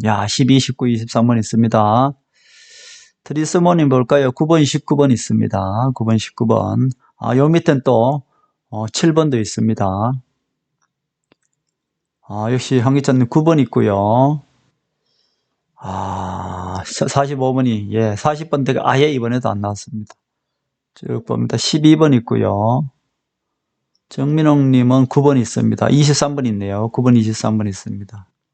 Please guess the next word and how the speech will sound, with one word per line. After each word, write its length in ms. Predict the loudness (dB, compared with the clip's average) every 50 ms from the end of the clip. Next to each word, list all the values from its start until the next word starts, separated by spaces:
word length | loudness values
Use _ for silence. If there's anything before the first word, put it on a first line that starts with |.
| _ _ _ _ _ _ _ _ _ _ _ _ _ _ _ _ _ _ _ _ _ _ _ _ _ _ _ _ _ _ _ _ _ _ _ _ _ _ -14 -12
야, 880 | -10 -8 -6 -6 -6 -6 -6 -6 -6 -6 -8 -8 -8 -10 -10 -10 -10